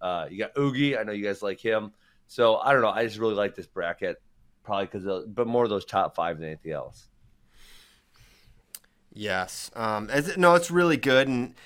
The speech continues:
Speaker 2: this is, you have to factor in kind of a, a, a what they became for, for that one. <sighs> I don't know. What do you think, Kyle? He thinks forty-one.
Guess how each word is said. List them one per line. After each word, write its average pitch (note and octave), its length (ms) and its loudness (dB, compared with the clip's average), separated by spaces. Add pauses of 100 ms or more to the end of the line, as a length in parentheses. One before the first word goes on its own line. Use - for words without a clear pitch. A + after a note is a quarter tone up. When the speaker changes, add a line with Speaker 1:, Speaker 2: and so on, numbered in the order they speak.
(180)
Speaker 2:
this C3 220 0
is, B2 140 -6 (120)
you C3+ 140 -4
have C3+ 100 -4
to A#2+ 120 0
factor B2 360 0
in A2+ 80 -2
kind A#2+ 180 -4
of A2 80 -4
a, G#2 220 -2 (200)
a, G#2 220 -6 (120)
a G#2+ 60 -8
what G#2+ 260 -4
they G2+ 120 -4
became G2 560 -6
for, G2+ 420 -6 (120)
for G#2+ 160 -8
that A2+ 240 -2
one. D3+ 300 -2 (1600)
<sighs> - 40 -14
I D#3+ 1000 -4
don't D#3+ 80 -4
know. B2+ 100 -2
What A#2+ 140 -2
do D3+ 60 2
you D3+ 60 -2
think, C#3 240 -4
Kyle? F#2 360 -4 (580)
He C#3 180 -6
thinks C#3 240 -2
forty-one. G#2 640 -2